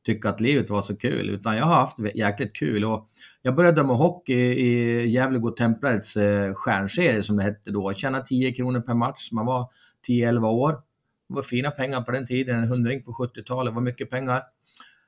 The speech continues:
Eh, det var så det började. Jag spelade hockey själv i Gävle Godtemplare och, och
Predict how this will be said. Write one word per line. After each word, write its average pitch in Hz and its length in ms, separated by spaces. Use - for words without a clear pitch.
Eh, 113 440
det 123 80
var 170 100
så 170 200
det 143 60
började. 113 420
Jag - 120
spelade 127 260
hockey 131 280
själv 139 280
i - 20
Gävle 123 200
Godtemplare 117 640
och, 113 560
och 104 140